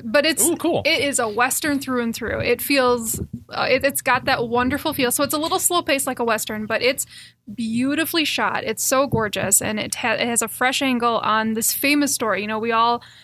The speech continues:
Speaker 1: have heard Bonnie and Clyde, and we've seen Bonnie and Clyde, but this is solely about, like, you barely see Bonnie and Clyde in the movie.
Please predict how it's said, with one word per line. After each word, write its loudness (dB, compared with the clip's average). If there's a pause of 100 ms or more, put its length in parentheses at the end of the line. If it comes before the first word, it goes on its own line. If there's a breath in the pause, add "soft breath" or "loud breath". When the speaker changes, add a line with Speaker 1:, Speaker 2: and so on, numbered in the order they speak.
(140)
Speaker 1:
have 0
heard 2
Bonnie 4
and 2
Clyde, 2
and -4
we've -4
seen 4
Bonnie 2
and -2
Clyde, 0 (360 loud breath)
but -2
this 2
is 0 (200)
solely 2
about, 2
like, -2
you 2
barely 2
see 0
Bonnie 0
and -2
Clyde 0
in -2
the -6
movie. -6